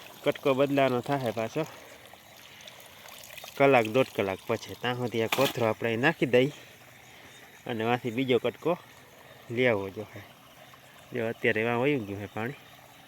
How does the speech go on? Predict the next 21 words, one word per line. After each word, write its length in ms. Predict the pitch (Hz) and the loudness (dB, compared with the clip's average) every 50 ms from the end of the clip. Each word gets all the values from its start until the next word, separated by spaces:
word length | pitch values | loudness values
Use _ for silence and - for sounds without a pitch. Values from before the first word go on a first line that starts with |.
| - - - - - - - - - - - | -20 -20 -20 -20 -20 -20 -20 -20 -20 -16 -10
હવે 260 | 117 113 120 127 131 131 135 135 135 131 - | -8 -4 0 2 4 6 6 6 4 2 0
કેટલા 280 | - 147 - 135 123 110 - | -2 -4 0 -2 -2 -2 -2
ખબર? 220 | 139 131 147 139 - - - - - - - | -6 -6 -8 -8 -10 -14 -18 -20 -20 -14 -10
આપણે 240 | 131 123 113 123 120 123 131 | -10 -6 -4 -2 0 0 0
ઓગણચાલીસ 520 | 139 143 156 143 135 147 143 139 139 139 135 | 0 0 0 0 0 2 2 2 2 0 0
નંબર 340 | 143 147 143 143 147 139 135 139 139 139 139 131 135 | -2 -2 -2 -2 0 0 2 2 2 2 2 0 0
માંડવી 320 | 139 147 143 143 143 151 165 | -2 -2 -2 -4 -6 -6 -6
છે 60 | 160 143 | -6 -8
ને, 60 | 127 123 - - - - - - - - - - - - - - - - - - - - - 113 110 | -8 -10 -14 -20 -20 -20 -20 -20 -20 -20 -20 -20 -20 -20 -20 -20 -20 -20 -20 -20 -20 -14 -10 -8 -4
ત્યાં 240 | 117 123 127 127 131 | -2 0 0 0 0
સુધીમાં 400 | 131 127 120 127 117 120 120 117 | -2 -2 -2 -2 -2 -2 -2 0
હવે 100 | 120 113 | -2 -2
ત્રણથી 500 | - - 135 135 135 - - 123 117 107 - - - - - - - - - - - - - | -2 -2 -4 -4 -4 -2 -2 -2 -2 -2 -6 -14 -20 -20 -20 -20 -20 -20 -20 -20 -20 -6 0
ચાર 200 | - 135 131 123 | 4 4 4 4
કટકા 320 | - - 107 - - 107 101 | 2 -4 -6 -6 -4 -4 -2
જો 160 | 104 127 123 | 0 0 -2
હે, 140 | 117 127 151 151 - - - - - - - - - - - - - - - | -2 -4 -8 -10 -12 -20 -20 -20 -20 -20 -20 -20 -20 -20 -20 -20 -20 -8 -6
તો 60 | 123 113 | -4 -2
તો 100 | - 104 | -2 -2
પૂગી 300 | - 135 127 107 95 90 | -2 -2 -4 -4 -4 -6
જાય. 280 | 87 95 90 92 107 | -6 -8 -10 -10 -14